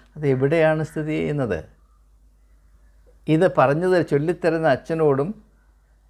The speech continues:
തിരുമേനിയോടും ചോദിക്കണം, ഇത് എവിടെയായിരിക്കുന്നത്? അതിൻ്റെ അർത്ഥം എന്താണ്? എങ്ങനെയാണ് ആ ഏകവും സാർവലൗകികവും അപ്പസ്തോലികവുമായ ഈ സഭ ഉടലെടുക്കുന്നത്? അതിൻ്റെ മർമ്മം എന്താണ്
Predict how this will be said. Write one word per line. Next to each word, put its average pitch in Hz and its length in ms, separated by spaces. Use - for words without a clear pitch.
തിരുമേനിയോടും 170 720
ചോദിക്കണം, 151 560
ഇത് 135 160
എവിടെയായിരിക്കുന്നത്? 135 1000
അതിൻ്റെ 147 220
അർത്ഥം 180 400
എന്താണ്? 139 420
എങ്ങനെയാണ് 175 600
ആ - 20
ഏകവും 151 480
സാർവലൗകികവും 147 960
അപ്പസ്തോലികവുമായ 139 1160
ഈ 160 80
സഭ 139 300
ഉടലെടുക്കുന്നത്? 160 760
അതിൻ്റെ 127 180
മർമ്മം 139 340
എന്താണ് 160 360